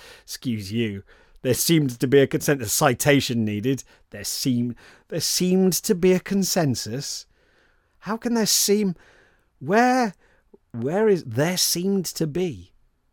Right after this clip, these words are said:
There seemed to be. That seems like w-, editorial, it, editorializing. I'm not sure. We, how, I've never, ever read that advice before. Maybe I gave that advice, uh, for all I know. I mean, I don't wanna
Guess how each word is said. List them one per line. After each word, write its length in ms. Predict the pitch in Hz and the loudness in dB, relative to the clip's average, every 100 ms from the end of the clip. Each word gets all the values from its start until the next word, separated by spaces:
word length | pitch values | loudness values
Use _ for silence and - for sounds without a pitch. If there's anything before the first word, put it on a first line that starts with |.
| _ | _
There 360 | - - 135 156 | -20 -12 -10 -4
seemed 380 | - 147 160 139 | -4 -4 -6 -6
to 120 | - | -4
be. 160 | 147 127 - - _ _ _ - 104 175 | -4 -4 -8 -20 _ _ _ -20 -20 -18
That 460 | 165 135 135 156 - _ | -12 -2 2 2 0 _
seems 520 | - 143 123 120 110 | -4 0 0 0 0
like 260 | 113 104 - | -2 -4 -10
w-, 340 | 110 117 131 - | -8 -8 -8 -10
editorial, 960 | 123 117 110 - 113 113 113 101 95 - _ _ _ - | -6 -6 -6 -2 0 0 -2 -4 -8 -12 _ _ _ -14
it, 180 | 120 - | -12 -4
editorializing. 920 | 143 123 143 131 123 113 104 107 101 - - - _ 160 | -2 0 4 6 6 4 2 -4 -8 -12 -20 -20 _ -2
I'm 160 | 160 | 2
not 160 | 147 143 | 2 0
sure. 140 | 160 | -4
We, 480 | 147 151 156 - 131 - _ _ _ | -4 -6 -6 -8 -16 -18 _ _ _
how, 300 | - 311 302 | -14 -8 -6
I've 320 | - 190 196 165 | 4 6 6 4
never, 680 | 190 185 180 170 165 165 - _ | 4 6 4 4 0 0 -2 _
ever 380 | 147 143 110 104 | 0 0 0 -6
read 240 | 107 110 | -4 -6
that 180 | 110 95 | -6 -8
advice 380 | 113 104 101 - | -10 -8 -8 -10
before. 340 | - - 90 110 | -14 -16 -12 0
Maybe 360 | 165 190 180 | 4 6 6
I 60 | 151 | 6
gave 400 | 120 143 170 147 | 6 4 4 0
that 160 | 113 | -8
advice, 440 | 101 107 104 - - - | -8 -10 -8 -10 -12 -14
uh, 80 | |
for 220 | 120 123 113 | -2 2 4
all 100 | 113 | 4
I 100 | 110 | 2
know. 360 | 113 101 110 - | 0 0 -4 -6
I 80 | |
mean, 160 | 113 113 | -2 0
I 120 | 113 | 0
don't 260 | 107 - 113 | -4 -4 -2
wanna 220 | 110 107 | -2 -6